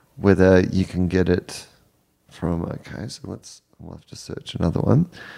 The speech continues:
Um, all right, here we go. Uh,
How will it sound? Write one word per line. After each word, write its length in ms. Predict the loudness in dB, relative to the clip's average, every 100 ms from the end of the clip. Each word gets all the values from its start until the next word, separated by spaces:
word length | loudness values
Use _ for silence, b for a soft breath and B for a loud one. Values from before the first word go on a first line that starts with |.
| B B B B 0
Um, 1400 | 6 8 8 8 6 6 6 6 4 4 2 0 -4 -8 -12 _ _ _ _ _ _ _ _ _ _ _ _ _
all 100 | 0
right, 260 | 0 0 -4
here 140 | -2
we 100 | 0
go. 240 | 2 0 -2 -10 B B B B _ 0
Uh, 880 | 4 4 4 4 4 4 2 0